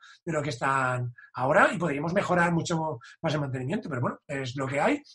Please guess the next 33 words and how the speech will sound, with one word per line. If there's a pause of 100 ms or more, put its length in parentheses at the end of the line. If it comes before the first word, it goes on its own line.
(520)
y
esperemos,
no,
yo
no
pierdo
la
esperanza
de
que, (240)
de
que
algún
día
vengan
a
decirnos, (260)
"Oye,
que
mira, (160)
que
nos
hemos
dado
cuenta
de
que
tal, (300)
vamos
a
sentarnos
a
hablar".